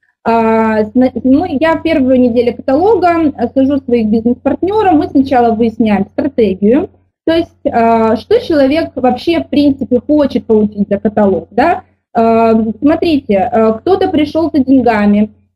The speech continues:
кто-то пришёл за ам-, у кого-то амбиции, да, а, у кого-то подарки, кто-то, например, вот, э, расти хочет, потому что ему чемодан нужен, к примеру, да, то есть, ну, у каждого свои потребности в жизни.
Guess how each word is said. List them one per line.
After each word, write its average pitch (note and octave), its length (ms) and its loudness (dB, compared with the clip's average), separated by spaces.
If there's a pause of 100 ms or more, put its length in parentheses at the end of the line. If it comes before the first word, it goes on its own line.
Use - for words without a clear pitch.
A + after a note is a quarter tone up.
(100)
кто-то D4+ 280 0
пришёл D4+ 520 -2
за C4+ 120 -2
ам-, C4+ 280 0
у A#3 420 -2
кого-то C#4+ 320 0
амбиции, A#3+ 760 0
да, A#3+ 360 0 (300)
а, A#3+ 180 2
у B3+ 100 0
кого-то E4 340 0
подарки, C4+ 680 0
кто-то, D4 260 -2
например, C#4 480 2
вот, A#3+ 240 0
э, G#3+ 800 2
расти B3+ 360 -2
хочет, C4+ 280 -4
потому C4 180 2
что C4+ 140 -2
ему C4 120 2
чемодан A#3 600 0
нужен, A#3 300 0
к - 60 -14
примеру, A#3+ 440 0
да, D4 240 0
то D4 100 -2
есть, G#3+ 220 -2
ну, B3+ 180 2
у G#3+ 40 0
каждого B3+ 580 0
свои C4+ 300 0
потребности A#3+ 600 -2
в B3 100 -4
жизни. B3 380 0